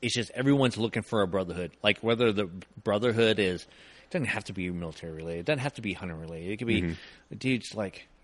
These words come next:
Speaker 1: you're like, "Oh man, that fly fishing thing looks cool."
Speaker 2: Yeah.
Speaker 1: You know, freaking get into fly fishing, go into fly tying or whatever. Like, dude,
Speaker 2: Mm-hmm.
Speaker 1: it'll, it'll keep you busy.
Speaker 2: It'll keep you
Speaker 1: It's
Speaker 2: busy.
Speaker 1: cool. It's cool.
Speaker 2: Ah,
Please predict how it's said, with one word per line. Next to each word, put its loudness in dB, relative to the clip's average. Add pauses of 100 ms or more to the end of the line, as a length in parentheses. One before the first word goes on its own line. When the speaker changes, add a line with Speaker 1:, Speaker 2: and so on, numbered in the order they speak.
Speaker 1:
you're -12
like, -12 (100)
"Oh -10
man, -6
that -6
fly -6
fishing -6
thing -8
looks -12
cool." -6 (120)
Speaker 2:
Yeah. -2
Speaker 1:
You 0
know, -2
freaking -6
get 2
into 2
fly -4
fishing, -8
go 4
into 2
fly -2
tying -2
or -6
whatever. 0
Like, 0 (100)
dude, 2
Speaker 2:
Mm-hmm. 4
Speaker 1:
it'll, -6 (440)
it'll 4
keep -2
you 0
busy. 2
Speaker 2:
It'll 0
keep -18
you 2
Speaker 1:
It's 4
Speaker 2:
busy. 4
Speaker 1:
cool. 4 (240)
It's -2
cool. 0 (240)
Speaker 2:
Ah, 0